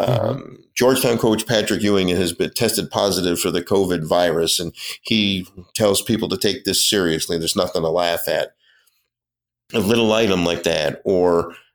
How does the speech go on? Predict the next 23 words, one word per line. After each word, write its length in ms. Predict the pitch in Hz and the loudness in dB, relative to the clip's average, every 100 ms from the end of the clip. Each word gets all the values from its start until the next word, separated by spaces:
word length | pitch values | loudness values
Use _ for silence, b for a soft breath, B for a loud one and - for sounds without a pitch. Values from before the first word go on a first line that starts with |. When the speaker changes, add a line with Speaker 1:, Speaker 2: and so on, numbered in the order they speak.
| - | -6
Speaker 2:
um, 460 | 90 82 78 78 73 | -2 -2 -2 -4 -4
there 120 | 98 | 0
was 220 | 92 92 | 2 0
one 360 | 90 95 98 90 | 0 0 2 2
where 180 | 85 80 | 2 0
the 120 | 73 | -2
Pawtucket 420 | - - 98 - | -6 -4 -2 -2
Red 220 | - 95 92 | 0 0 0
Sox 360 | 101 95 82 | 0 -2 -2
were 280 | - 82 80 71 | -2 0 0 -2
going 220 | 95 92 | -2 -2
to 100 | 85 | -2
open 300 | 98 107 98 | -2 -2 0
up, 240 | 92 95 - - - | 0 -2 -8 -10 -2
uh, 160 | 90 - | -2 0
they 100 | 95 | -2
called 240 | 87 104 95 | -2 0 0
it, 100 | - | 0
like, 200 | 92 78 | -2 -2
Dining 360 | 98 101 95 | -2 0 0
on 140 | 90 90 | 0 0
the 140 | 85 | -2
Diamond. 640 | 78 90 95 90 73 - | 0 0 0 -2 -4 -8